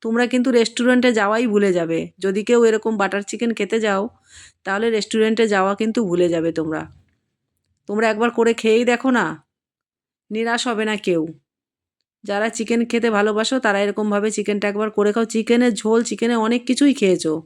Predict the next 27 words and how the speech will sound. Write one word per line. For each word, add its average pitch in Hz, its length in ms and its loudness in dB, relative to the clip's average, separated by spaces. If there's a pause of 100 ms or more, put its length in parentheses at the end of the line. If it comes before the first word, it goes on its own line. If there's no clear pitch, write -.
(680)
এবার 226 220 -2
আমার 220 220 2
মতন 233 300 0
করে 226 180 0
একবার 226 260 0
বানিয়ে 220 280 0
খেয়ে 214 240 -2
দেখো, 220 240 -2 (100)
আর 190 180 0 (100)
আমাকে 190 320 -2
ফিডব্যাক 208 480 2
দাও 214 220 2
তোমাদের 196 320 -2
সবার 202 300 0
কেমন 196 300 -2
লাগলো। 202 340 2 (840)
কেমন 233 260 -6
লাগলো 240 380 0
কি, 220 180 0
আমি 202 200 2
গ্যারান্টি 220 360 0
দিয়ে 233 180 2
বলছি 190 300 2
সবার 220 400 0
ভালো 214 240 0
লাগবে, 180 340 -2
সবার, 196 440 0